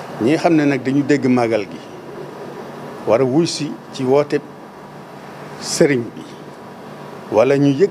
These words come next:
màggal gi, yëg ne ci lañu, ñu war a ñëw fekk si ko, suñuy ñëw ñu xam ne ci contexte boobu lañu war a ñëwee. Bàyyi ko xel, fas nañ yéen it bu ñëwee loolu lañ fiy fekk. Ah, li ci des nag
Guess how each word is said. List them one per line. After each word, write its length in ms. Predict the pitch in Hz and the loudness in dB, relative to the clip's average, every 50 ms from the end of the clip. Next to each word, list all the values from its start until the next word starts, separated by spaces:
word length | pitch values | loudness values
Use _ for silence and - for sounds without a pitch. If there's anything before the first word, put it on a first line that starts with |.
| - | 2
màggal 400 | 143 139 143 139 123 117 113 110 | 2 2 2 2 2 2 0 0
gi, 80 | 107 113 113 117 | 0 0 2 4
yëg 200 | 156 190 - 151 | 4 4 4 4
ne 120 | 160 160 151 | 4 4 4
ci 100 | - - 147 | 2 2 2
lañu, 220 | 143 143 127 120 113 113 113 | 4 4 4 2 0 -2 0
ñu 60 | 120 127 | 2 4
war 140 | 135 139 139 | 4 4 4
a 40 | 139 | 4
ñëw 180 | 135 139 135 | 4 4 2
fekk 340 | 127 - - 160 165 - - | 0 0 0 -2 -2 -2 -4
si 140 | 139 - - | -6 -6 -6
ko, 160 | - - - - - - - - - - - - - - - - - - - - - - - - | -8 -10 -12 -12 -14 -18 -18 -18 -18 -18 -18 -18 -18 -16 -16 -16 -16 -14 -14 -14 -14 -14 -12 -10
suñuy 480 | - - - - 135 135 139 143 135 135 | -6 -4 -2 0 2 4 6 6 6 6
ñëw 160 | 131 131 127 | 6 6 4
ñu 160 | 120 120 123 | 4 2 0
xam 280 | 117 - - - 127 135 117 107 | 0 0 0 0 2 2 0 -2
ne 180 | 104 101 - - - - - | -2 -4 -6 -8 -12 -10 -6
ci 100 | - 110 | -6 -2
contexte 440 | - 127 127 135 - 127 - - 123 | 0 0 0 0 -2 -6 -6 -4 -2
boobu 240 | 113 104 101 104 | -2 -2 0 -2
lañu 160 | 98 95 95 90 | -2 -4 -2 0
war 100 | 90 82 | 0 0
a 20 | 80 | 0
ñëwee. 240 | 76 73 71 69 - - - - - - - - - - - - - - - - - - - - - - - - - - - - - - | -2 -4 -6 -8 -8 -10 -14 -16 -16 -16 -16 -16 -16 -16 -16 -16 -16 -14 -14 -12 -12 -12 -12 -14 -14 -14 -14 -12 -14 -14 -12 -6 -2 2
Bàyyi 200 | 92 95 104 95 | 2 2 2 0
ko 100 | - - | -4 -6
xel, 240 | - - 85 82 104 185 302 330 - - - - - - - - - - - - - - - - - - - - - | -4 -2 -2 -2 -2 -4 -6 -8 -8 -10 -12 -18 -18 -18 -18 -18 -18 -18 -16 -16 -18 -18 -18 -16 -16 -16 -14 -2 2
fas 180 | - 139 127 | 2 2 4
nañ 160 | 160 147 135 127 | 4 4 6 6
yéen 200 | 123 127 123 127 | 6 6 4 4
it 80 | 123 117 104 | 2 0 0
bu 80 | 120 131 | 2 2
ñëwee 280 | 131 123 120 120 120 123 - - | 4 4 4 2 0 0 -4 -4
loolu 220 | 113 107 107 107 | -2 0 0 0
lañ 100 | 104 104 | 0 -2
fiy 160 | 98 - 90 85 | -4 -6 -10 -8
fekk. 200 | - - - - - - - - - - - - - - - - - - - - - - - - - - - - - - - - - | -6 -8 -8 -8 -10 -16 -16 -16 -16 -16 -16 -16 -16 -16 -16 -16 -16 -16 -16 -16 -16 -14 -14 -14 -14 -14 -14 -12 -12 -12 -8 -4 -4
Ah, 100 | - - - - - | -4 -4 -4 -8 -6
li 160 | - - 131 131 | -2 -2 0 0
ci 80 | 139 135 | 2 2
des 200 | 147 131 - - | 2 2 2 2
nag 140 | 143 151 | 0 0